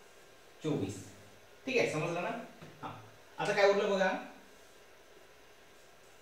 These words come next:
बारा गुणिले आठ गुणिले सहा आणि छेदामध्ये किती उरले, चोवीस. ठीक आहे, हे बघा, मी काय केलं,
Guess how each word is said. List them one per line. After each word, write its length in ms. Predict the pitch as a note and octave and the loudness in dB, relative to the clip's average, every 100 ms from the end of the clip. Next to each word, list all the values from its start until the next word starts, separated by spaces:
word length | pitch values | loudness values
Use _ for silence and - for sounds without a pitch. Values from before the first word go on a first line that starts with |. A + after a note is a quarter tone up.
| - | -12
बारा 520 | C#3 D3+ D#3 D#3 E3+ G3+ E3 | -2 2 4 4 2 0 0
गुणिले 460 | C#3+ C#3 B2+ B2+ B2+ A#2+ | -2 -2 -4 -4 -6 -4
आठ 480 | A#2+ A#2+ - - - - - - - - - | -4 -4 -6 -10 -18 -20 -20 -20 -20 -18 -12
गुणिले 540 | A#2 B2+ B2 A2 A2 | -8 -6 -4 -4 -4
सहा 400 | G#2+ A2 A2 C3 D3+ - - - - - - - - - | -6 -6 -6 -6 -8 -10 -16 -20 -20 -20 -20 -20 -20 -12
आणि 140 | B2+ - | -10 -6
छेदामध्ये 440 | C3 C3+ C3+ C3 | -4 -2 -2 -4
किती 240 | C3+ C3 B2+ | -6 -6 -6
उरले, 220 | C3 - - - - - - - | -2 -4 -4 -10 -18 -20 -20 -8
चोवीस. 500 | E3+ B2 - - - - - - - | -4 -4 -4 -8 -14 -18 -20 -16 -10
ठीक 100 | A#3 | -6
आहे, 180 | - - - - - - - | -6 -8 -14 -14 -14 -16 -8
हे 80 | - | 2
बघा, 180 | A#3 - | 4 4
मी 160 | D#3 | 2
काय 160 | D#3+ E3 | 2 0
केलं, 180 | D#3+ | 0